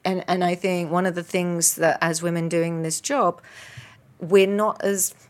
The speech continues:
I don't know, I think often I've been very reticent about talking about being a woman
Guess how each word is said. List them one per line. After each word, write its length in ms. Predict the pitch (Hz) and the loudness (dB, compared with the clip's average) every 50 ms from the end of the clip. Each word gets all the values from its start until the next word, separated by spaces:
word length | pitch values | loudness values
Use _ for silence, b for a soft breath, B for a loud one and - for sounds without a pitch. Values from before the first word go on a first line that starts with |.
| - - | -12 -8
I 100 | 202 233 | -6 -4
don't 180 | 240 262 269 254 | -2 -4 -2 -2
know, 200 | 262 240 214 170 | 0 0 2 2
I 80 | 208 214 | 0 -2
think 400 | - 247 233 185 - - - - - | -2 -6 -6 -6 -8 -10 -14 -4 -2
often 320 | 220 214 - - 214 202 196 | -2 -2 -2 -2 0 0 2
I've 200 | 190 202 196 - | 2 0 0 0
been 200 | 196 185 185 180 | 0 0 0 0
very 260 | 190 180 185 180 175 | 2 4 4 4 4
reticent 540 | 180 185 180 - 214 190 - 180 180 165 - | 4 4 2 2 0 -2 -2 -2 -2 -4 -2
about 240 | 165 160 - - | -2 -2 -2 -2
talking 540 | - - 175 165 - 170 170 165 165 165 165 - | -4 -6 -6 -6 -4 -6 -6 -4 -4 -6 -8 -8
about 440 | - 160 160 156 156 151 156 - - _ _ _ _ _ _ _ _ _ - - 226 - - - - 170 - | -6 -4 -2 -2 0 -2 -4 -6 -8 _ _ _ _ _ _ _ _ _ -20 -20 -20 -20 -20 -20 -20 -8 -4
being 240 | 180 175 175 175 180 | -2 0 0 0 0
a 40 | 180 | 0
woman 380 | 180 180 185 185 190 196 190 | 0 0 0 -2 -2 -4 -6